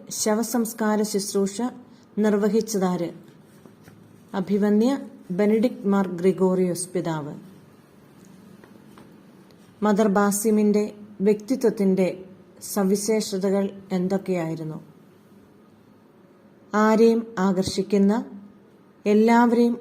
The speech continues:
ഉൾക്കൊള്ളുന്ന വ്യക്തി. വ്യക്തിബന്ധം ഊട്ടിയുറപ്പിക്കുന്ന വശ്യമായ ചിരി. ചൈതന്യം നിറഞ്ഞ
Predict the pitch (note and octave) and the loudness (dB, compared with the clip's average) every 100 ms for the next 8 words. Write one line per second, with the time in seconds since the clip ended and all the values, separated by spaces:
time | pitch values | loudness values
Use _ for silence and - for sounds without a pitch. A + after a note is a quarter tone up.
0 | - G#3 A3+ - G3 F#3 F#3 D#3 D3+ - | -2 0 0 0 2 2 0 -2 -6 -10
1 | - - - _ _ - - _ _ _ | -14 -16 -20 _ _ -20 -20 _ _ _
2 | _ _ _ - - - G#3 A3 - C4+ | _ _ _ -20 -20 -4 -2 0 0 0
3 | B3 A#3+ A#3 A#3 A3+ - G#3+ A3+ C#4 A#3+ | 4 2 2 -2 -4 -2 -2 2 2 2
4 | G#3+ G3+ G3+ G#3+ G#3 G#3 G3+ - - E3+ | 2 2 0 2 2 0 -2 -8 -16 -4
5 | F#3+ F#3+ - G3+ F#3+ F#3 F3+ F3 - E3 | -2 -2 0 0 2 2 0 -4 -2 -2
6 | - - - - - - - - - - | -2 -8 -18 -20 -20 -20 -20 -20 -20 -20
7 | _ _ _ _ - _ _ - _ - | _ _ _ _ -20 _ _ -20 _ -6
8 | A#3 G#3+ G3+ A3+ A#3+ A#3 A3 G#3 G3+ | 2 4 4 4 4 2 2 2 2